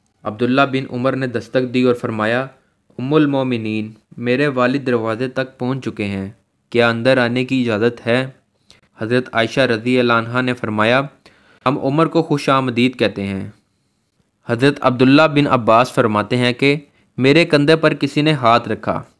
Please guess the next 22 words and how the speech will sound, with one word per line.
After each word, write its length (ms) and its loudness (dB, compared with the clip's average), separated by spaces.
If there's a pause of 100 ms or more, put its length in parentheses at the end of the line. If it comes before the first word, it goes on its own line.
(240)
तो 100 -4
मैंने 320 2
पीछे 340 0
मुड़कर 400 -2
देखा 360 0 (460)
तो 100 -4
सैयदना 640 2
हज़रत 320 -2
अली 220 0
अल 120 0
मुर्तज़ा 580 0
रज़ी 320 -2
अल्लाह 200 2
अन्हो 240 -4 (560)
खड़े 220 4
रो 200 4
रहे 200 4
थे 300 -6 (420)
और 100 -4
फरमा 440 0
रहे 240 0
थे, 260 0